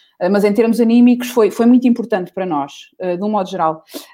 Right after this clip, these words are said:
Epá, depois foi preciso começar a pensar em pagar contas. Veio a parte do, <laughs> veio a parte do, dos, dos apoios que não chegam, uns chegam, outros não chegam.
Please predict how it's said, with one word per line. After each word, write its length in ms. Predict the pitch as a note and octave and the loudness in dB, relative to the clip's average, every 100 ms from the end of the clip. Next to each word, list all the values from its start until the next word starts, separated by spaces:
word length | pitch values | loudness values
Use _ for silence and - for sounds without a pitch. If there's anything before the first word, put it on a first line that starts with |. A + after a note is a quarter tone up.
| _ | _
Epá, 320 | - D4+ B3+ | -2 0 2
depois 600 | G3 B3 - F4 G#3+ D#3 | 2 0 2 2 2 -2
foi 140 | - G#3+ | -4 -4
preciso 280 | G#3 A3 - | -4 -10 -6
começar 260 | A#3 A3+ | -2 -2
a 40 | G#3+ | -2
pensar 260 | A#3+ B3 | -4 -4
em 40 | A#3 | -4
pagar 280 | A3+ A3 G#3 | -4 -4 -4
contas. 400 | G3 E3+ E3 D#3+ | -8 -10 -10 -6
Veio 160 | F#3 | -6
a 20 | F#3 | 0
parte 360 | G3+ G3+ - | -2 -2 -6
do, 300 | F#3+ A3 G#3+ | -6 -4 -4
<laughs> 520 | G3+ - - G#3 - | -6 -8 -8 -8 -4
veio 160 | G#3+ G#3+ | 2 2
a 60 | G#3 | 2
parte 280 | G#3+ G#3+ G#3+ | 0 0 -6
do, 160 | G#3+ | -6
dos, 320 | G3 A3+ G#3+ G3 F#3+ | -4 -4 -4 -8 -6
dos 180 | A3 A3 | -2 -2
apoios 480 | A3+ A#3 B3 C4 | 0 0 0 -2
que 120 | - B3 | 0 0
não 140 | A3+ | 0
chegam, 500 | - B3+ C#4+ F4 F4 | -2 -4 -4 -6 -8
uns 120 | G#3+ G3+ | -8 -4
chegam, 320 | A#3 C4 C4+ | -4 -2 -4
outros 200 | G#3+ - | -6 -8
não 120 | G3 | -10
chegam. 360 | - A#3 C4+ | -6 -6 -6